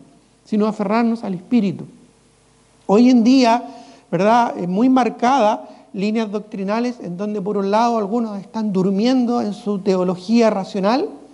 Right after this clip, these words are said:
y otros están, ¿no es cierto?, ebrios en su emocionalidad supuestamente espiritual. La Biblia por algo nos exhorta a ser sobrios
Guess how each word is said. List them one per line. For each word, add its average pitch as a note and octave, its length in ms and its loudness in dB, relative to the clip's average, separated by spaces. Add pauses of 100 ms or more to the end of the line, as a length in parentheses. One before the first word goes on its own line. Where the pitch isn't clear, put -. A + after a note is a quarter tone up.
(600)
y E3+ 120 2
otros A3+ 320 2
están, A#3 400 0
¿no A#3 60 -4
es A3+ 60 -10
cierto?, A#3 560 0 (240)
ebrios B3 580 0
en F#3+ 160 -6
su G3+ 200 -6
emocionalidad G3+ 1200 -2 (120)
supuestamente A3 680 -6
espiritual. F3+ 500 -8 (760)
La D#3+ 100 -2
Biblia A3+ 480 2
por E3 140 2
algo A#3 240 4
nos A#3 180 -4
exhorta - 520 -8
a - 120 -10
ser - 180 -12
sobrios E4+ 640 -2